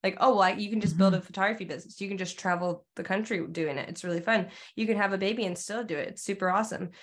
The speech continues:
Speaker 1: You can," you know what I mean? And it's just like, boom,
Speaker 2: Mm-hmm.
Speaker 1: boom, boom, boom. And now all these people think that, like, "Oh, you're," I mean, this is, uh, the blessing and the curse of having a
Speaker 2: Right.
Speaker 1: platform. All these people just assume, like, "Wow, I can do it." Or, like, "Wow, how does she do it?" And it's like, wow, it's kinda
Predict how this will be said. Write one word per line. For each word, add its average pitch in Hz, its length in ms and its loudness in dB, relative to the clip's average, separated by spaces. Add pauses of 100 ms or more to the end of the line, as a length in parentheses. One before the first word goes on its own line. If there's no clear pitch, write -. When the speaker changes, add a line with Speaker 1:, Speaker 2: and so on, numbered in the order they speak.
(140)
Speaker 1:
You 220 160 -2
can," 220 180 2
you 208 120 2
know 208 60 6
what 208 100 4
I - 20 2
mean? 254 200 2
And 196 100 0
it's 185 100 -6
just 185 160 -6
like, 180 160 -2
boom, 202 120 10
Speaker 2:
Mm-hmm. 208 300 10
Speaker 1:
boom, 175 200 2
boom, 175 260 0
boom. 180 220 0
And 180 80 0
now 190 120 2
all 185 180 4
these 190 180 -4
people 214 260 -8
think 170 240 -8
that, 165 140 -6
like, 160 180 -6
"Oh, 190 260 -2 (460)
you're," 170 300 2
I - 20 6
mean, 196 160 4
this 180 160 -2
is, 175 220 -8 (280)
uh, 185 180 0 (260)
the 190 80 0
blessing 185 320 2
and 170 100 2
the 170 60 -2
curse 196 240 0
of 180 80 -4
having 170 240 -2
a - 20 2
Speaker 2:
Right. 202 140 8
Speaker 1:
platform. 190 480 2 (640)
All 208 100 6
these 220 160 0
people 214 320 -2
just 190 220 -4
assume, 202 240 -6
like, 170 200 -2 (240)
"Wow, 247 320 4
I 180 140 2
can 294 300 4
do 196 140 2
it." 175 180 0
Or, 196 160 2
like, 175 260 -2
"Wow, 185 160 4
how 175 200 -2
does 226 180 0
she 202 160 -4
do 175 160 -4
it?" 160 180 -4 (100)
And 180 120 -6
it's 175 100 -8
like, 165 140 -2
wow, 196 180 6
it's 160 120 -2
kinda 165 360 -2